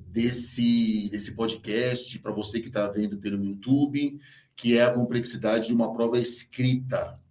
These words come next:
né? E se baseando na fuvest, eu vou pedir, Wesley, que você primeiro diga o que rola, né?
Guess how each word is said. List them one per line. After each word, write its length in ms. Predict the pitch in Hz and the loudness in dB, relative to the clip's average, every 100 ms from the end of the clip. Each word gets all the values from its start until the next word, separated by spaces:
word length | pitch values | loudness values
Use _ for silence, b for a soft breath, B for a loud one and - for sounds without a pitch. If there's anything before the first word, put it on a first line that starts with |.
| - | -14
né? 220 | 90 90 - b b b _ | -10 -10 -12 b b b _
E 220 | 110 113 | 0 2
se 120 | 110 135 | 2 6
baseando 460 | 131 131 131 131 | 6 6 6 6
na 100 | 120 | 6
fuvest, 600 | - - 123 139 123 - | 2 0 2 2 2 0
eu 100 | 110 | 2
vou 140 | 160 165 | 4 4
pedir, 320 | 120 127 135 | 4 6 6
Wesley, 420 | 110 113 110 101 | 6 4 0 -2
que 140 | - | -4
você 320 | 110 113 131 127 | -6 -4 -2 -2
primeiro 440 | 117 113 135 127 | 0 2 4 4
diga 640 | - - 151 - 113 - - | 0 -2 -2 0 0 -2 -6
o 80 | 135 | -6
que 160 | 156 | 0
rola, 560 | 160 113 120 117 82 82 | 2 4 4 4 0 -6
né? 260 | 104 113 | -6 -8